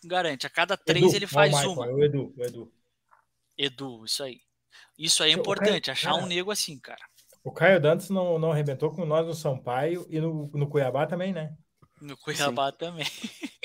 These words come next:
Speaker 2: Cara, ele arrebentou nós. Um ano com o Sampaio, depois no,
Speaker 1: Uhum.
Speaker 2: cara, me lembro no Cuiabá, nós era líder. Eles passaram nós aqui,
Speaker 1: É.
Speaker 2: no, no Jacone.
Speaker 1: Eu lembro, lembro, lembro.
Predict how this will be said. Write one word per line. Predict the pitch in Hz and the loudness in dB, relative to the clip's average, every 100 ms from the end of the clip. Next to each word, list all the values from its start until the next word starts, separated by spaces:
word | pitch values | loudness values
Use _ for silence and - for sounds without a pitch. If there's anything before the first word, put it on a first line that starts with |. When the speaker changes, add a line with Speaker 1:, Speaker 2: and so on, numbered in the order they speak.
| - - | -12 0
Speaker 2:
Cara, | 151 220 | 4 8
ele | 220 | 8
arrebentou | 190 170 160 196 | 10 10 8 8
nós. | 170 151 | 8 6
Um | 156 156 165 | 2 4 8
ano | 165 220 220 | 10 8 4
com | |
o | 214 | 2
Sampaio, | 214 151 160 170 208 247 - | 2 4 4 4 2 -2 -4
depois | 170 151 185 | -4 0 2
no, | 196 196 185 | 4 2 0
Speaker 1:
Uhum. | - | -2
Speaker 2:
cara, | - 247 | 2 4
me | 254 | 4
lembro | 196 240 | 4 4
no | 269 | 2
Cuiabá, | 262 214 170 185 | 6 6 6 4
nós | 247 180 | 2 2
era | 175 165 | 2 2
líder. | 196 294 208 90 - _ _ _ _ _ - | 0 4 2 2 -12 _ _ _ _ _ -2
Eles | 156 151 - | -2 -2 -4
passaram | 165 139 185 208 | -2 2 2 4
nós | 196 202 | 4 2
aqui, | 180 214 277 - - _ - - _ _ _ _ _ _ 127 | 0 -6 -10 -10 -12 _ -18 -18 _ _ _ _ _ _ -8
Speaker 1:
É. | 127 | -4
Speaker 2:
no, | 143 147 151 | -2 -2 -2
no | 147 | 0
Jacone. | 143 - 175 247 220 - - - - _ _ 117 | -2 0 -2 -2 -8 -16 -20 -20 -20 _ _ -18
Speaker 1:
Eu | 131 | -12
lembro, | 123 147 165 | -10 -8 -8
lembro, | 123 123 - | -8 -10 -14
lembro. | 120 | -16